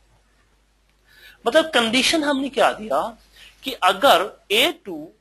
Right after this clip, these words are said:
less than equal to forty है तो फ़ाइव हंड्रेड आना चाहिए।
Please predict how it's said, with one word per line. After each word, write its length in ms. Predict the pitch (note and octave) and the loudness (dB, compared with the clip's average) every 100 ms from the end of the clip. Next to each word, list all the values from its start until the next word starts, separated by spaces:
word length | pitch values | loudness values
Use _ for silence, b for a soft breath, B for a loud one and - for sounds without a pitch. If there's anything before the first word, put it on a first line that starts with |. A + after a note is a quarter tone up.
| _ _ _ _ _ _ _ F3 | _ _ _ _ _ _ _ -8
less 280 | G#3 C#4+ | -4 -4
than 220 | - C4 A3+ | -4 -6 -6
equal 300 | - G#3 G3+ | -8 -8 -8
to 160 | B3 | -14
forty 480 | - E3+ _ A3 G#3+ | -16 -16 _ -20 -20
है 180 | F#3 - _ _ _ _ _ _ _ _ _ _ _ - | _ -20 _ _ _ _ _ _ _ _ _ _ _ -18
तो 80 | C#4 | -14
फ़ाइव 340 | - D#3+ D3+ | -4 -4 -4
हंड्रेड 240 | E3 F3+ G#3+ | -8 -12 -10
आना 200 | G3+ G#3 | -10 -14
चाहिए। 380 | - G#3 G#3 | -18 -20 -20